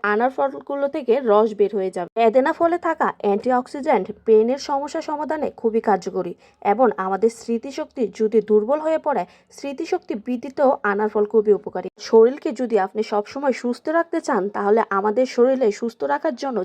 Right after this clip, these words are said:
যে সকল ভিটামিনের প্রয়োজন রয়েছে তার সবকটিই আপনি পাবেন আনার ফলের মধ্যে। বেদেনা পেটের বিভিন্ন ধরনের সমস্যার সমাধান করে থাকে এবং পেট ব্যথা দূর করে। আর কিন্তু আমাদের মেয়েদের জন্য খুবই উপকারী।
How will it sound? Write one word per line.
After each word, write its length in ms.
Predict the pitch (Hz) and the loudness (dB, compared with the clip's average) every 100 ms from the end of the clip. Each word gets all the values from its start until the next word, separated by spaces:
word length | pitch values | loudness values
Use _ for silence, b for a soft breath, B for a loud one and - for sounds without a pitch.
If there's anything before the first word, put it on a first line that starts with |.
| 180 | 0
যে 120 | 220 247 311 | 4 4 4
সকল 260 | 294 269 262 190 | -2 2 2 2
ভিটামিনের 480 | 208 220 226 262 302 | 0 -2 -2 -2 -4
প্রয়োজন 340 | 302 302 311 311 311 | -4 -4 -4 -2 -2
রয়েছে 300 | 311 - 190 B B B _ | -2 0 -2 B B B _
তার 160 | 226 214 240 | 0 0 2
সবকটিই 560 | 208 - 262 262 320 285 | 0 0 -2 0 0 2
আপনি 160 | 247 277 247 | 0 -2 0
পাবেন 220 | 226 349 - 214 | 0 0 0 2
আনার 220 | 202 202 - | 2 0 0
ফলের 260 | 196 185 185 | -2 0 -2
মধ্যে। 280 | 180 - 196 B B B 214 | -4 -2 -2 B B B 2
বেদেনা 420 | 226 233 330 359 226 - | 4 4 4 2 2 0
পেটের 320 | 269 277 349 208 220 | 0 2 0 0 -2
বিভিন্ন 280 | 214 262 277 277 | -2 -2 0 0
ধরনের 380 | 277 302 285 202 - | 0 0 -2 -2 -2
সমস্যার 460 | 220 240 254 240 - | 0 0 -2 -4 -2
সমাধান 360 | 240 208 208 196 190 | 0 2 2 0 0
করে 140 | 185 - | -2 -2
থাকে 200 | 175 185 - 190 | -6 -8 -4 -2
এবং 140 | 208 262 - | -2 -2 -2
পেট 200 | 269 240 | -2 0
ব্যথা 200 | 220 208 240 | -2 -2 -2
দূর 140 | 247 208 202 | -4 -2 -2
করে। 180 | 180 180 - _ - | -2 -4 -10 _ -14
আর 80 | 320 | 2
কিন্তু 240 | 370 381 254 - 196 | 4 4 2 2 2
আমাদের 280 | 208 226 202 202 | 4 4 4 4
মেয়েদের 400 | 240 294 311 226 | 2 2 -2 -2
জন্য 180 | 269 269 285 339 - | -2 0 -2 -4 -6
খুবই 400 | 254 247 233 294 254 | -2 -2 -2 -2 -2
উপকারী। 440 | - 202 185 190 | -2 -4 -2 -4